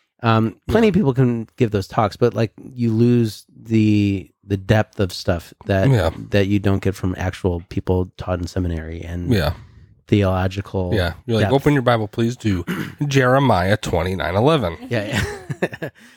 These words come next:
Speaker 1: But, like,
Speaker 2: "For I know the
Speaker 1: <laughs>
Speaker 2: plans
Speaker 1: plans
Speaker 2: I
Speaker 1: I
Speaker 2: have
Speaker 1: have
Speaker 2: for you," declares
Speaker 1: declares
Speaker 2: the
Speaker 1: the
Speaker 2: Lord.
Speaker 1: Lord.
Speaker 2: Now, what he is saying here is that
Speaker 1: Plans to
Speaker 2: God knows the
Speaker 1: prosper you.
Speaker 2: plans. Yeah.
Speaker 1: And he's, he will not let you down.
Speaker 2: <laughs> Yeah, yeah,
Speaker 1: Uh,
Speaker 2: yeah.
Speaker 1: but, uh,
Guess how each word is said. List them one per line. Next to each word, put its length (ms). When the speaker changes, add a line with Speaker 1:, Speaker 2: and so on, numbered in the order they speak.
Speaker 1:
But, 100
like, 160
Speaker 2:
"For 60
I 120
know 240
the 240
Speaker 1:
<laughs> 80
Speaker 2:
plans 320
Speaker 1:
plans 160
Speaker 2:
I 40
Speaker 1:
I 120
Speaker 2:
have 200
Speaker 1:
have 140
Speaker 2:
for 100
you," 200
declares 100
Speaker 1:
declares 440
Speaker 2:
the 80
Speaker 1:
the 80
Speaker 2:
Lord. 380
Speaker 1:
Lord. 80
Speaker 2:
Now, 140
what 200
he 160
is 120
saying 500
here 140
is 120
that 60
Speaker 1:
Plans 200
to 20
Speaker 2:
God 220
knows 80
the 60
Speaker 1:
prosper 120
you. 60
Speaker 2:
plans. 520
Yeah. 180
Speaker 1:
And 180
he's, 240
he 160
will 240
not 300
let 240
you 80
down. 360
Speaker 2:
<laughs> 20
Yeah, 420
yeah, 100
Speaker 1:
Uh, 100
Speaker 2:
yeah. 60
Speaker 1:
but, 380
uh, 60